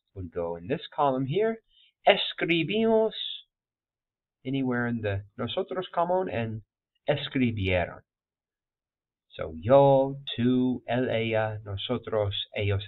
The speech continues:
ellas, ustedes. And you're gonna pick five verbs, any combination of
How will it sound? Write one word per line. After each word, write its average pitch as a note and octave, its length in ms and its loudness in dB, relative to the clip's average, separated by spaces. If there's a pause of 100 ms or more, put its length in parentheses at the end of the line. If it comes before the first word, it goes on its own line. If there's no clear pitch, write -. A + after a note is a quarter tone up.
ellas, F2 220 -4 (100)
ustedes. - 300 -18 (2000)
And F2 100 -14
you're F2+ 120 -6
gonna F#2 180 -2
pick - 220 -14 (220)
five A2+ 460 2 (880)
verbs, F2+ 520 -2
any C#3 420 0 (100)
combination A2+ 640 -2
of F#2+ 100 -8